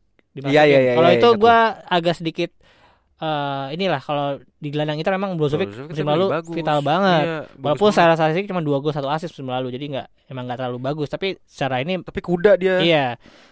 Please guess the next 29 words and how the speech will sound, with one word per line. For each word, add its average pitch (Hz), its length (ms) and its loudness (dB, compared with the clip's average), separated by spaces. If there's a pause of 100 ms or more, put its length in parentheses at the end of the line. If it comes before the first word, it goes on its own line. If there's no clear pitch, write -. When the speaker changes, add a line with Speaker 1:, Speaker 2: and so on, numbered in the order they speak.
(100)
Speaker 1:
Penyerang 160 300 -2
terbaik 165 340 4 (240)
Lazio. 156 720 4 (460)
Pelatih 156 300 -2
terbaik 160 400 2
Speaker 2:
Si 147 100 -6
Speaker 1:
Pioli. 165 300 4
Speaker 2:
Immobile 196 100 6
ya? 131 160 4
Speaker 1:
Heeh. - 380 -14
Speaker 2:
Immobile 143 340 -2
ya 131 100 0
musim 117 200 -12
lalu 131 180 -6
ya? 117 80 -4
Speaker 1:
Heeh, 147 300 -4
dan 135 160 -4
ini 214 160 0 (160)
musim 165 260 -6
kemarin 165 280 0
tuh 240 180 2 (140)
cukup 165 260 -6
rata 156 160 -2
juga 208 240 0
pembagiannya. 170 640 0 (340)
Nah, 151 440 0
musim 151 260 -6
sebelumnya 190 340 2
lagi, 233 380 4